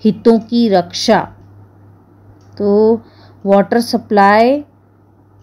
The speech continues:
बारहवीं अनुसूची हम जानते हैं कि, अ, लोकल एडमिनिस्ट्रेशन से रिलेटेड है। तो सांस्कृतिक, शैक्षणिक, सौंदर्यपरक आयामों की अभिवृद्धि होगा, अग्नि सेवाएं समाज के दुर्बल वर्गों के हितों की रक्षा होगा, लेकिन तकनीकी प्रशिक्षण और व्यावसायिक शिक्षा इसमें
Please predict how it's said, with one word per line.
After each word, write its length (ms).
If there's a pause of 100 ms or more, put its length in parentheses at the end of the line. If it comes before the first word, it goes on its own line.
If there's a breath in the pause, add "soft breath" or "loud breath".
(120)
बारहवीं 480
अनुसूची 420
हम 120
जानते 380
हैं 180
कि, 260
अ, 240
लोकल 340
एडमिनिस्ट्रेशन 640
से 220
रिलेटेड 420
है। 180 (480 loud breath)
तो 380
सांस्कृतिक, 560
शैक्षणिक, 400
सौंदर्यपरक 400
आयामों 280
की 100
अभिवृद्धि 580
होगा, 460
अग्नि 240
सेवाएं 240
समाज 260
के 80
दुर्बल 260
वर्गों 160
के 40
हितों 180
की 60
रक्षा 240
होगा, 140
लेकिन 260
तकनीकी 420
प्रशिक्षण 400
और 60
व्यावसायिक 360
शिक्षा 280
इसमें 320